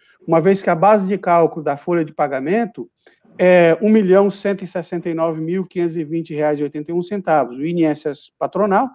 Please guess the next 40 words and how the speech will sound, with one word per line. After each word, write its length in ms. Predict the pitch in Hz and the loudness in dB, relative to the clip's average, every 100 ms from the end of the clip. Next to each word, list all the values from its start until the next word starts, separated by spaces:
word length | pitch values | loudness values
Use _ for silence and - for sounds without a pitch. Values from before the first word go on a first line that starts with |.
| _ _ | _ _
que 120 | - | 0
é 60 | 156 | 4
oito 260 | 156 156 - | 6 4 -2
por 140 | 180 | -6
cento, 320 | - 202 220 | -4 -4 -2
representa 680 | 208 214 208 147 170 190 233 _ _ _ - | -2 2 0 0 -2 -4 -6 _ _ _ -2
duzentos 380 | 214 190 208 190 | 2 4 4 4
e 40 | |
trinta 260 | 180 160 170 | 0 -4 -4
e 40 | |
três 220 | 175 180 | 0 0
mil 160 | 165 185 | 2 0
novecentos 440 | 180 151 175 175 | 0 -2 -4 -2
e 120 | 165 | -4
quatro 340 | 156 175 160 180 | -4 -2 -2 -2
e 60 | |
dezesseis 440 | 160 160 160 175 165 | -8 -4 -4 -4 -4
centavos. 480 | 208 190 160 131 - _ _ _ - | -6 -2 0 0 -6 _ _ _ 0
E 120 | 247 294 | 4 6
o 100 | 277 | 6
I 80 | |
N 160 | 226 214 | 4 4
S 240 | 196 196 | 2 0
S 260 | 170 147 - | 0 0 -4
dos 380 | 151 156 330 - | -10 2 2 2
terceirizados 960 | - 156 - 135 208 190 208 214 - _ _ _ - | -4 -4 -6 -6 -4 0 0 0 -4 _ _ _ -4
representa 600 | 196 226 196 190 214 208 | -2 2 2 2 0 2
oito 280 | 202 220 185 | 2 2 0
mil 240 | 165 185 | 2 4
novecentos 400 | 190 180 - 190 | 2 0 -2 -4
e 40 | |
quarenta 320 | 190 185 180 175 | -2 -4 -4 -4
reais 340 | 160 160 170 | -2 0 0
e 80 | 175 | -2
oitenta 540 | 185 175 - 175 196 | -2 -4 -6 -6 -6
centavos. 500 | - 240 196 160 131 | -10 -10 -4 -4 -6
Somando 460 | - 269 240 180 156 | -8 0 2 2 0
os 40 | |
dois 200 | 147 165 | 0 0
valores, 480 | 180 226 185 226 - | 4 4 4 4 0